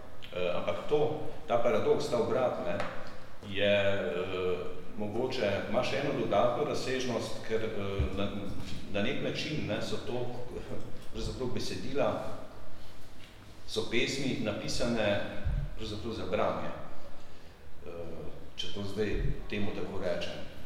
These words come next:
ne. Eh, in sama, sam način, kako so pa grajene, ne, pa je pa spet, eh, zelo drzno in nenavadno, ne, ker gre za montaže,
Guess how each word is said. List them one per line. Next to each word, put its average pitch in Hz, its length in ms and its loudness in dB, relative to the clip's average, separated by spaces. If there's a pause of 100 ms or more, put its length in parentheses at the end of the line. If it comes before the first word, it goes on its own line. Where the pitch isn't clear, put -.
(100)
ne. 92 80 -2
Eh, 90 680 -2
in 90 360 -4
sama, - 500 2
sam 127 260 2
način, - 360 -2
kako - 240 -2
so - 160 -2
pa 110 160 -2
grajene, 90 420 -2
ne, 120 220 -2
pa 98 280 0 (560)
je - 100 -4
pa 110 80 2
spet, 151 400 0
eh, 101 720 2
zelo 120 380 -2
drzno 135 360 0
in 113 120 -4
nenavadno, 104 680 2
ne, 104 160 0
ker 110 160 -2
gre 107 140 4
za 107 120 0
montaže, 98 580 0